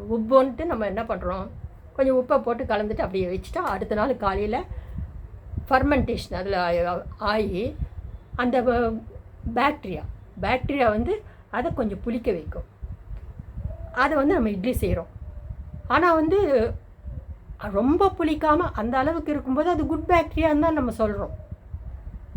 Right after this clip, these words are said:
அதுக்கப்புறமா ரொம்ப புளிச்சிட்டா அது வந்து சாப்பிடக்கூடாது, உடம்புக்கு கெடுதலுன்றாங்க. ரொம்ப புளிச்சா உடம்புக்கு கெடுதல். ஆனா அந்த கொஞ்சம் அந்த குட் பாக்டீரியா இருக்கும்போது,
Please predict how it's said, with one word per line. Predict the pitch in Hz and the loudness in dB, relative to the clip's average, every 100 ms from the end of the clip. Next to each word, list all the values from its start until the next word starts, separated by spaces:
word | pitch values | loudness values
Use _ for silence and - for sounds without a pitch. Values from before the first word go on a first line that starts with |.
| - | -2
அதுக்கப்புறமா | 214 294 277 277 440 466 | 0 2 2 4 6 6
ரொம்ப | 349 330 392 403 | 6 6 4 4
புளிச்சிட்டா | 320 302 - 339 415 - - - - - - - - - - - - - - - | 0 0 0 0 0 -4 -6 -6 -6 -10 -8 -8 -8 -10 -10 -12 -10 -10 -10 -10
அது | - 285 294 | 0 4 4
வந்து | 277 285 359 247 196 | 4 6 4 4 2
சாப்பிடக்கூடாது, | 240 269 262 196 233 | 2 2 -2 -2 0
உடம்புக்கு | 285 196 262 269 - | 2 2 2 0 -6
கெடுதலுன்றாங்க. | - 185 226 247 240 226 165 - - - - - - - - | -4 0 2 0 0 -2 -6 -8 -10 -10 -12 -10 -14 -14 -8
ரொம்ப | 175 202 254 | -4 2 2
புளிச்சா | 254 233 277 | 2 -2 0
உடம்புக்கு | 294 285 302 302 | -2 0 -2 -2
கெடுதல். | 214 185 165 - - - - - - | -4 -4 -8 -10 -12 -12 -14 -12 -4
ஆனா | 277 415 | 2 4
அந்த | 311 262 | 4 0
கொஞ்சம் | 254 285 349 381 | 0 2 4 4
அந்த | 262 254 247 226 208 | 4 4 4 0 -2
குட் | 294 294 | -4 2
பாக்டீரியா | 330 302 302 320 302 | 4 4 2 0 2
இருக்கும்போது, | 262 254 302 330 285 285 294 262 | 2 -2 0 2 4 4 2 -2